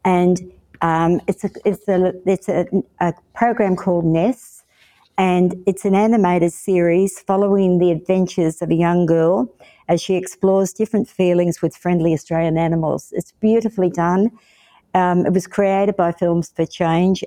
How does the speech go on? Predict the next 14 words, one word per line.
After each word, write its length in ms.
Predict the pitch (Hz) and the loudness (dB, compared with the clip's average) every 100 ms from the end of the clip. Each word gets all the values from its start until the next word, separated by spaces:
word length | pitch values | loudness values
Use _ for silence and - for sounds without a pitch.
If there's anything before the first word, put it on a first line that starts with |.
| - | -4
and 340 | 165 165 170 | 0 2 0
with 140 | 180 | 0
myself 800 | 175 170 - 180 180 269 - _ _ _ _ _ _ - | 2 0 -2 -2 -2 -2 -8 _ _ _ _ _ _ -2
and, 400 | 175 175 175 165 | 0 2 0 0
and, 360 | - 175 165 170 - | -2 0 2 0 0
and 240 | 175 175 | 0 2
another 300 | 170 170 175 | 2 2 0
person 640 | 170 175 160 - 175 165 160 | -2 0 0 0 -2 0 0
who 160 | 151 | -2
did 180 | 156 165 | 0 0
the 100 | 165 | 2
artworks, 640 | 160 165 170 180 202 - | 0 0 0 0 0 -4
Belinda 320 | - 175 175 165 | -2 0 2 2
Lindhart. 600 | 165 180 - 196 226 | 0 -2 -2 -2 -2